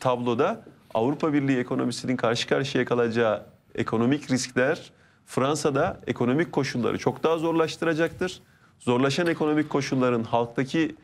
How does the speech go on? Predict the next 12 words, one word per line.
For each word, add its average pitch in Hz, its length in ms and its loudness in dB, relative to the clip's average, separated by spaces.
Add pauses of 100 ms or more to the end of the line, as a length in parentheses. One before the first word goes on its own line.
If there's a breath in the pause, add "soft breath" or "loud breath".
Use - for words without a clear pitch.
(280 soft breath)
tepkisi, 120 640 0 (260 soft breath)
halktaki 123 420 -2
karşılığı 113 580 -2 (340 soft breath)
daha 113 220 2
kötü 156 200 0
hale 160 220 2
gelecektir. 156 640 0 (280 soft breath)
Ben 127 180 0
tahmin 139 320 0
ediyorum 147 340 0
Macron 143 500 0
böyle, 143 300 0